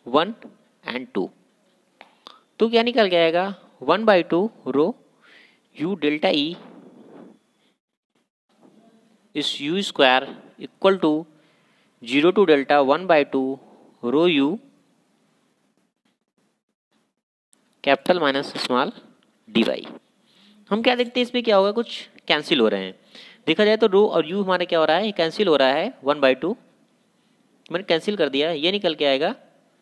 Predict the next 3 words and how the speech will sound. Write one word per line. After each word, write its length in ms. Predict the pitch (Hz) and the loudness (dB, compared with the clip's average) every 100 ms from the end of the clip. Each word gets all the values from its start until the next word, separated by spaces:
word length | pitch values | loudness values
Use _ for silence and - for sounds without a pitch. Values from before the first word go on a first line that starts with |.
| _ _ _ - _ _ | _ _ _ -20 _ _
E 160 | 185 202 - - _ - - _ _ _ _ _ _ _ _ _ _ _ _ _ _ _ _ _ _ _ _ _ _ _ _ _ _ | -4 -4 -6 -20 _ -20 -20 _ _ _ _ _ _ _ _ _ _ _ _ _ _ _ _ _ _ _ _ _ _ _ _ _ _
zero 260 | 117 131 147 | -8 -6 -6
to 140 | 165 | -6